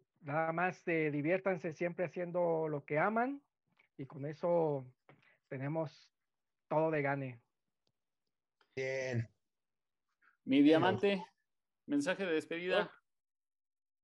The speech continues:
Speaker 4: yo le agradezco muchísimo el que nos haya acompañado hoy. La verdad, para mí fue un placer escuchar, entender y me siento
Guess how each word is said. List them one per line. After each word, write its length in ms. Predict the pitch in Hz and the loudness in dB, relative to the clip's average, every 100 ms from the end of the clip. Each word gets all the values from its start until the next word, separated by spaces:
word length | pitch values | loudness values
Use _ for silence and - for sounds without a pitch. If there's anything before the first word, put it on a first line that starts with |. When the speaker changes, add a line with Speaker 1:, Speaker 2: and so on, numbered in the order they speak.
| _ _ _ _ - | _ _ _ _ -2
Speaker 4:
yo 60 | 160 | 2
le 120 | 185 | 4
agradezco 400 | 160 151 165 170 | 6 4 2 -4
muchísimo 840 | 151 127 165 160 165 147 135 110 - _ _ _ _ | -4 -6 -6 -4 -2 0 0 -2 -6 _ _ _ _
el 140 | 113 - | -8 0
que 540 | 135 135 135 135 107 | 2 2 0 -4 -4
nos 200 | 127 127 | -4 -2
haya 140 | 160 170 | 2 2
acompañado 600 | 165 117 120 131 151 151 | 0 -6 -4 -2 0 0
hoy. 300 | 147 185 196 _ _ _ _ _ _ - | 0 0 -4 _ _ _ _ _ _ -6
La 80 | |
verdad, 200 | 127 139 | -4 -4
para 180 | 135 123 | -4 -6
mí 180 | 120 123 | -6 -8
fue 140 | 123 135 | -6 -6
un 100 | 131 | -4
placer 500 | 123 104 117 127 127 123 _ _ _ _ - | -6 -6 -2 0 0 -4 _ _ _ _ -8
escuchar, 720 | 113 - 120 - 139 139 135 _ _ _ _ _ - | -8 -6 -6 0 2 2 -2 _ _ _ _ _ -2
entender 640 | 120 120 120 135 156 143 - | 0 2 2 4 2 0 -8
y 100 | 143 | -6
me 160 | 117 110 | -4 -4
siento 800 | - 139 139 135 135 123 117 | -2 0 0 0 2 2 0